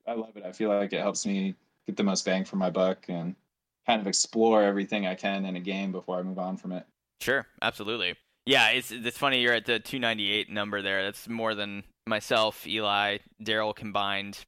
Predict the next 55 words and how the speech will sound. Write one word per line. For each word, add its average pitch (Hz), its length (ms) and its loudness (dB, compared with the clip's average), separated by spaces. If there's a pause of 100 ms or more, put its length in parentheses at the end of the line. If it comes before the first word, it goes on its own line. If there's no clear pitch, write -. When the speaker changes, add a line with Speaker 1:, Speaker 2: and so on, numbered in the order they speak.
Speaker 2:
probably 117 500 0
<laughs> - 0 -
twice - 560 -2
over 123 320 2
at 110 160 0
this 127 160 -4
point 113 280 -2
because, 110 500 -4 (520)
yeah, 175 180 6
I 165 40 2
mean, 175 140 0
I 175 60 4
guess 185 160 4
the 170 100 -2
years 139 320 2
are 127 80 4
a 120 60 4
part 127 220 2
of 123 80 0
it, 131 120 2
right? 117 180 4
You 113 60 -4
said 107 160 0
eleven 107 360 0
years 107 220 -4
of 98 300 -8
trophy 107 300 -4
hunting, 101 340 -4
and 92 220 -8 (200)
I 95 40 -12
think 95 300 -10
we've 110 220 -8
started, 98 540 -2
all 107 100 -2
three 104 160 -6
of 95 60 -2
us 98 100 -4
started 95 240 -4
in, 92 60 -10
like, 95 140 -8
twenty 98 280 -8
nineteen, 92 560 -10 (520)
give 113 100 -2
or 104 80 -2
take. 104 320 0
But 98 260 2 (320)
I 156 140 4
could 202 180 -4
see 214 220 -2
how 175 180 2
that 143 180 4
would, 117 300 -4
would 123 140 -2
happen 117 380 -4
because, 104 500 -4